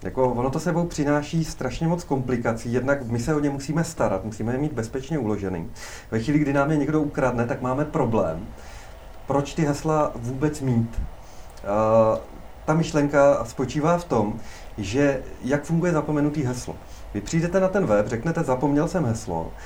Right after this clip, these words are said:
a přijde vám mailem odkaz, na který vy kliknete a heslo si můžete resetovat. Tak proč, eh, neudělat tohleto, že, eh, místo přihlášení vy se zaregistrujete a budete mít uloženou jenom mailovou adresu.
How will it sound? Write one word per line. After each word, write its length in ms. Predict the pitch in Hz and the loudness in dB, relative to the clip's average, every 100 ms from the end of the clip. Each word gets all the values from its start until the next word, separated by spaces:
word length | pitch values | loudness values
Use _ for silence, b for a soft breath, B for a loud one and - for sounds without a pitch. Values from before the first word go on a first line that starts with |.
| B - | B -10
a 80 | - | -8
přijde 340 | - 135 160 | -6 0 2
vám 320 | 180 170 170 127 | 4 4 2 -2
mailem 560 | 127 143 147 156 165 165 | 2 4 4 4 0 0
odkaz, 600 | 127 - 123 92 110 - | -4 -2 0 0 0 -4
na 100 | 120 | -4
který 220 | 156 160 | 0 0
vy 100 | 165 | 0
kliknete 460 | 147 123 135 135 - | -2 -4 -2 -2 -2
a 100 | 135 | -2
heslo 260 | 123 151 | -4 -4
si 120 | 151 | -4
můžete 340 | 151 147 156 151 | -4 -2 -2 0
resetovat. 520 | 117 113 - 90 - - - - B B B B B - - | -2 -2 -4 -4 -8 -12 -16 -16 B B B B B -10 -4
Tak 160 | 110 | -4
proč, 300 | 139 143 - | -2 -2 0
eh, 60 | 165 160 143 101 | 2 2 2 0
neudělat 480 | 135 147 156 160 160 | -2 2 2 2 0
tohleto, 520 | 139 139 147 120 110 | 0 2 2 4 2
že, 240 | 107 110 107 B B B B B - - | 2 0 0 B B B B B -8 2
eh, 360 | 110 113 110 - - | 8 8 6 2 -2
místo 320 | 139 143 226 | 0 2 0
přihlášení 1000 | - 160 135 117 113 123 104 92 90 147 - | 2 2 6 6 4 2 0 0 -4 -6 -6
vy 100 | 123 | -4
se 160 | 147 226 | 0 2
zaregistrujete 720 | 170 156 143 - 156 156 170 | 4 2 0 0 2 2 2
a 80 | 143 | 0
budete 300 | 151 175 175 | 0 2 2
mít 160 | 175 - | 2 2
uloženou 440 | 165 170 170 160 | 0 2 2 2
jenom 380 | 156 170 170 160 | 2 2 4 4
mailovou 460 | 151 170 160 165 101 | 4 2 2 2 0
adresu. 460 | 123 127 123 76 | 0 -2 -4 -10